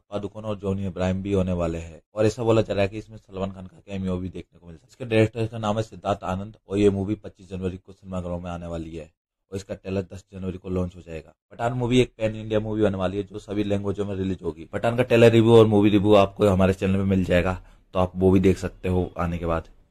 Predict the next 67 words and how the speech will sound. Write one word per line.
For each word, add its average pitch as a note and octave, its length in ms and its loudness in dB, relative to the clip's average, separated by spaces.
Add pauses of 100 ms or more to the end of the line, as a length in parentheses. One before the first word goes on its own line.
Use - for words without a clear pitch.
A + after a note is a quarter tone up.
तो A2+ 60 -2
शाहरुख B2 320 4
खान A#2 160 2
की A2+ 80 -6
सेकंड A2+ 300 -2
मूवी G#2+ 300 2
इसी - 160 -4
साल G#2 240 -6
आने F#2+ 180 -2
वाली F#2 280 0
है, F#2+ 120 -2 (180)
जवान F#2 240 4
मूवी। E2+ 380 -2
इस A2+ 140 -6
मूवी B2+ 160 8
का C3+ 120 6
फर्स्ट A2 320 0
लुक A#2 180 2
देख G#2 240 4
के, A#2 60 -6
शाहरुख G2+ 300 0
खान F#2+ 140 -4
का G2+ 100 -4
लुक G2 220 0
देख F#2+ 220 -2
के G#2 100 -4
आज G2 80 0
सभी G2+ 280 0
हिल F#2+ 140 4
गए E2 140 0
थे F2+ 160 -2
एक E2 100 -4
बार E2+ 160 0
को। F2+ 140 -10
तो E2+ 140 -8
मूवी A#2+ 160 2
क्राइम A#2+ 340 -6
थ्रिलर A2+ 240 0
होने G#2+ 200 0
वाली G2+ 200 2
है A2+ 60 8
और A2 60 8
इसमें A2 180 -4
शाहरुख G2 240 -8
खान F#2+ 120 -10
के F#2+ 100 -12
डबल F#2+ 240 4
रोल F#2+ 280 4
देखने F#2+ 240 0
को E2+ 100 -12
मिलेंगे। F2 260 0
जवान A#2+ 240 4
मूवी B2 280 4
भी C3 140 4
एक A#2+ 160 2
पैन A2+ 180 -6
इंडिया A2 240 0
मूवी G#2 240 -6
होने G2+ 160 2
वाली G2+ 260 4
है G2 60 4
जो G2+ 120 -2
सभी G#2 240 -4
लैंग्वेज G2 380 2
में G2+ 200 -6
रिलीज F#2 320 -4
होगी। D#2+ 240 -6